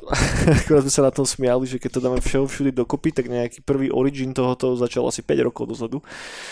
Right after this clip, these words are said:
kedy sme to začali nejako na koleni dávať dokopy.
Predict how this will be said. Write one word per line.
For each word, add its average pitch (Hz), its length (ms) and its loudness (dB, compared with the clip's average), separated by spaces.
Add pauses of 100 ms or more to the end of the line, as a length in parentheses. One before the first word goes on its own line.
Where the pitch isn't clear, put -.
(220)
kedy 123 240 0
sme 127 80 -8
to - 80 -14
začali 127 400 -2
nejako 120 720 0
na 131 120 -4
koleni 131 480 -2
dávať 120 340 0
dokopy. 127 380 -2